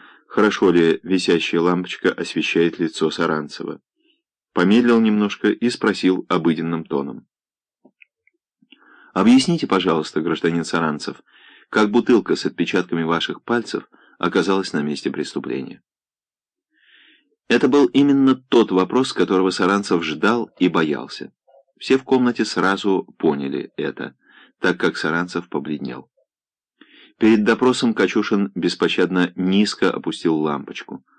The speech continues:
Она светила ярко, и шесть глаз сходились на Саранцеве.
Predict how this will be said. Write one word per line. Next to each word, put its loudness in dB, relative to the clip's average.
Она 2
светила 4
ярко, 0
и 2
шесть 2
глаз 2
сходились -4
на -6
Саранцеве. -10